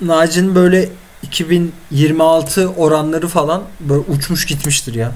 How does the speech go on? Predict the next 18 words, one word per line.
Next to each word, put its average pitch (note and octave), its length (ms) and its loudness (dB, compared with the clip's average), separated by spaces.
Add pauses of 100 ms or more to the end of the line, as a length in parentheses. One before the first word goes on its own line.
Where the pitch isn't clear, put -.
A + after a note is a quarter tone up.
(220)
herhalde. A2+ 380 -10 (540)
Oynatanlar B2 680 -6
varsa. C#3 400 -4 (1800)
Kim D3 160 -8
çok C#3+ 240 -8
kötü C#3 160 -12
şu - 200 -10
anda C3+ 260 -8
şeyde. C3+ 240 -10 (420)
Ya, B2+ 80 -8
maç C#3 220 -2
hazırlıklarımız C#3 680 -2
da B2 40 -4
iyi A2+ 140 -4
gidiyor. A#2+ 320 -4 (1080)
Taktiğe C#3 360 -6
de C#3 60 0
alıştılar. C3 720 -6